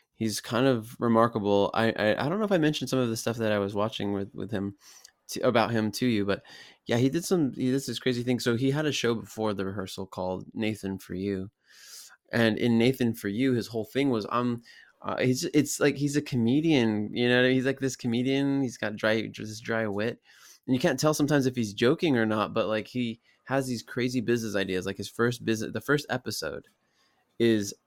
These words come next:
um, one of the stories is he's helping out this, like, yo-, this, like, froyo place,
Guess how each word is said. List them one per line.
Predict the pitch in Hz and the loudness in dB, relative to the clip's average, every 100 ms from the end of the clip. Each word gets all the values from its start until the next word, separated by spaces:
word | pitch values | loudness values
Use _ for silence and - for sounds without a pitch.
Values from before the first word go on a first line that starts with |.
| - | -4
um, | 101 98 92 95 | 0 0 -2 -2
one | 113 120 | 0 0
of | |
the | 107 | -2
stories | - 101 98 95 | -2 -2 -2 -2
is | 95 92 - _ _ _ _ _ | -4 -6 -10 _ _ _ _ _
he's | - 127 | -2 0
helping | 131 123 123 107 | 2 0 0 0
out | 110 - | -2 -4
this, | 101 95 98 | -6 -6 -6
like, | 92 - - | -8 -10 -12
yo-, | 110 101 107 | -6 -2 0
this, | 110 110 - | 0 -4 -4
like, | 98 | -6
froyo | - - 120 123 92 - | -4 0 2 4 0 -4
place, | - 92 101 | -4 -4 -4